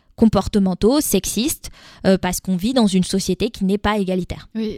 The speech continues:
Speaker 2: et on peut imaginer que une entreprise créée par une femme va peut-être aussi avoir, euh, plus de mal à trouver des clients.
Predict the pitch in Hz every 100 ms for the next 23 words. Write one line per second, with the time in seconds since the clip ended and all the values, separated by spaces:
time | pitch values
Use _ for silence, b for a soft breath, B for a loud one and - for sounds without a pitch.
0 | - 196 190 208 208 196 196 214 262 -
1 | 202 B B - 202 - - 254 - -
2 | 247 240 226 214 208 208 262 339 247 202
3 | - 214 233 - 208 - 302 226 214 196
4 | 190 B B - 220 190 208 262 226 -
5 | 208 190 202 - 269